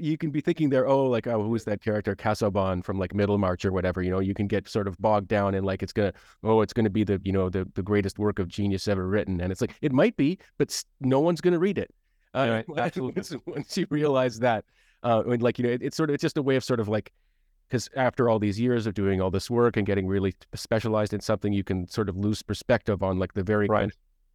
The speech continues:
Speaker 1: practical matter of, like, finish, uh,
Speaker 2: Right.
Speaker 1: you know, which is, again, easy to say when you're on the other side of it, but when you're in the middle of it, like, that just finish can be,
Speaker 2: Right,
Speaker 1: can be
Speaker 2: right.
Speaker 1: one of the hardest things, um, uh, which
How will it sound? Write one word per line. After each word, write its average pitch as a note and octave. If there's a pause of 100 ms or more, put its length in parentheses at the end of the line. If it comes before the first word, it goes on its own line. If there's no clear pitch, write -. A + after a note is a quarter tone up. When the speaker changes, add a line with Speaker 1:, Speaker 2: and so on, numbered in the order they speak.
Speaker 1:
practical A#2+
matter G#2
of, G2+
like, F#2+
finish, - (640)
uh, G2
Speaker 2:
Right. G2
Speaker 1:
you G2+
know, -
which G#2
is, G2+
again, A2
easy C3+
to A#2
say A#2
when G#2+
you're G2+
on G2
the G2
other F#2+
side G2+
of F#2
it, E2 (360)
but F#2+
when G#2+
you're G#2
in G#2+
the G2+
middle G2
of F2+
it, F#2
like, F#2+
that A2
just B2
finish G2+ (480)
can G2+
be, F#2
Speaker 2:
Right, G2
Speaker 1:
can F#2+
be A2
Speaker 2:
right. F#2+
Speaker 1:
one G2
of F#2
the F#2
hardest G2
things, G#2 (460)
um, G#2+ (460)
uh, A2+
which C3+